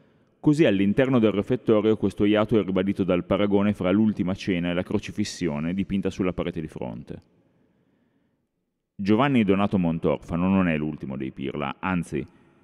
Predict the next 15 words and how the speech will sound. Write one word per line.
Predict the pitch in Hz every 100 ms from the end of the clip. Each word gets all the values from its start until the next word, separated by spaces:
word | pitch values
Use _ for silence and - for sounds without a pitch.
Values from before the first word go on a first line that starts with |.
| _ _ _
fu | - 113
un | 110
pittore | 117 - 127
molto | 117 123 135 110
attivo | 98 107 98
a |
Milano | 92 87 82 82
sullo | 82 98 92
scorcio | - 107 104 110
del | 98
quindicesimo | - 98 87 90 87 82
secolo. | - 73 - 76 78 - _ _ _ _ _ _ -
Tra | 165
i | 185
primi | 180 151 101 104